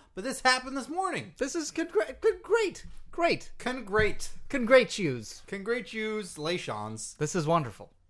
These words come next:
Speaker 1: Yeah.
Speaker 2: Now we have to go.
Speaker 1: Oh, all right. <laughs>
Speaker 2: Yeah.
Speaker 1: Thanks for listening, everybody. Check us out on iTunes and SoundCloud, and, uh, uh, enjoy your wrestling, kids.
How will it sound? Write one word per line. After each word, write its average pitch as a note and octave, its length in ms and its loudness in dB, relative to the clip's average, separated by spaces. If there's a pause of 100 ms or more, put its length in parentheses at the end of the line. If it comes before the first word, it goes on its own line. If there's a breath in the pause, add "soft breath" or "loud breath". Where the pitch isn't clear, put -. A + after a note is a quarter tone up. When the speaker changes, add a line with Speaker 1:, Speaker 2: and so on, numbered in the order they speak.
Speaker 1:
Yeah. E4 380 -6 (280)
Speaker 2:
Now F#3+ 140 4
we A#3 80 0
have B3+ 180 -2
to A#3+ 80 -6
go. A#3 400 0 (800)
Speaker 1:
Oh, F3 320 2
all F#3+ 100 -2
right. G3+ 260 2 (140)
<laughs> E3+ 80 -6
Speaker 2:
Yeah. F3+ 280 2 (120)
Speaker 1:
Thanks C#4+ 220 4
for D4+ 100 4
listening, C4+ 380 4
everybody. C#4 500 6
Check B3 200 2
us A3+ 80 0
out B3+ 160 4
on B3 80 0
iTunes C#4 420 0
and A#3 120 -12
SoundCloud, C4 520 -2
and, G#3+ 180 -6
uh, G#3 320 -2 (140)
uh, G#3 180 -2
enjoy G3 220 0
your A3+ 120 4
wrestling, D3 280 -4
kids. D3 260 -4